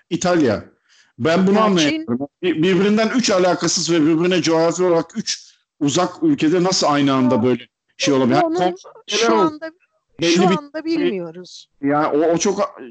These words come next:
Speaker 1: değişik geliyor bana. Yani bi-, bilemiyorum. Ne alaka?
Speaker 2: Yani,
Speaker 1: Çin.
Speaker 2: yani ileride, e, bunun, e, şöyle basit bir açıklaması olduğunu görebiliriz,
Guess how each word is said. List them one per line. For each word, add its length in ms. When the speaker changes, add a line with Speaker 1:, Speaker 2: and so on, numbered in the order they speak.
Speaker 1:
değişik 460
geliyor 300
bana. 240
Yani 420
bi-, 240
bilemiyorum. 640
Ne 180
alaka? 400
Speaker 2:
Yani, 100
Speaker 1:
Çin. 240
Speaker 2:
yani 400
ileride, 720
e, 180
bunun, 400
e, 560
şöyle 500
basit 380
bir 60
açıklaması 640
olduğunu 480
görebiliriz, 880